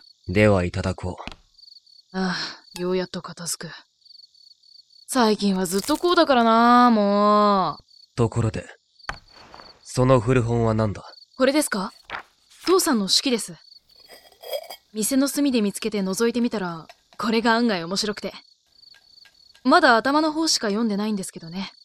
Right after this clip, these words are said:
Speaker 1: 銀次の手記では、読むのに手間がかかろう。字が汚い。
Speaker 2: まったくです。よく知ってますね。
Speaker 1: 友人だったからな。
Speaker 2: おかげで何が書いてあるのかよく。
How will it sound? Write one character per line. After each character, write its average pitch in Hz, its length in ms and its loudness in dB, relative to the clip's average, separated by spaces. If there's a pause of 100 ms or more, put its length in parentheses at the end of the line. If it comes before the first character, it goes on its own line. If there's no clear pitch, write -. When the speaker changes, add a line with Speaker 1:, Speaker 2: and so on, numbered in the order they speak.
(120)
Speaker 1:
銀 135 300 2
次 101 120 -8
の 98 100 -6
手 - 160 -12
記 - 100 -12
で - 80 -12
は、 87 220 -14 (240)
読 123 180 0
む 123 100 0
の 107 100 -2
に 104 140 -6
手 110 160 -8
間 120 120 -2
が 104 120 -8
か - 120 -20
か - 120 -16
ろ 87 100 -10
う。 - 40 -20 (1120)
字 117 180 -6
が 95 180 -6
汚 - 220 -12 (120)
い。 - 200 -20 (260)
Speaker 2:
ま 190 160 -6
っ - 40 -12 (100)
た 190 120 -10
く 233 100 -10
で 208 100 -6
す。 - 180 -10 (760)
よ 277 120 -2
く 233 100 -4
知 - 80 4
っ - 20 -2
て 214 80 -4
ま 202 80 -2
す - 120 -10
ね。 190 220 -8 (360)
Speaker 1:
友 120 280 4
人 113 280 0
だ 113 80 0
っ - 120 -6
た 107 120 -6
か - 100 -14
ら 82 80 -12
な。 82 100 -14 (440)
Speaker 2:
お 240 140 4
か 240 140 4
げ 240 120 4
で 240 80 4
何 247 260 6
が 208 180 -2
書 220 100 0
い 240 100 0
て 214 80 -2
あ 208 100 0
る 226 80 0
の 202 140 -2
か 165 120 -8
よ 180 200 -8
く。 214 140 -6